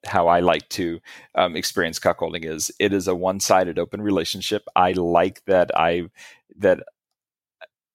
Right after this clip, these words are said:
I mean, I consider myself monogamous, even though I'm in a non-monogamous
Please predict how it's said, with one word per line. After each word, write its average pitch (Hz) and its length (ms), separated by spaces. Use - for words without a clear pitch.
I 131 60
mean, 120 120
I 117 80
consider 156 360
myself 113 400
monogamous, 110 640
even 120 200
though 110 140
I'm 104 160
in 98 140
a 95 100
non-monogamous 90 840